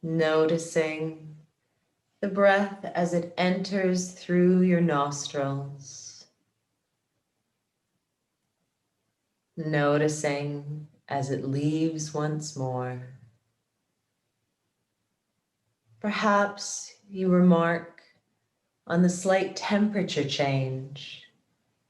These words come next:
between the breath coming in and the breath going out.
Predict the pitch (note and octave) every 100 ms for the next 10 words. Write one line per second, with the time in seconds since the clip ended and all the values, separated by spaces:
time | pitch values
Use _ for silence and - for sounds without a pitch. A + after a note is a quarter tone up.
0 | _ _ - C#3 C#3+ C#3+ C3+ D3 D3+ D3+
1 | - - E3 D3+ D3+ D3+ D3+ F3+ F#3 G#3
2 | - - - _ _ _ _ _ D#3 D#3+
3 | D#3 D3+ D3 D3 - - _ C#3 C#3 C#3
4 | B2 A#2+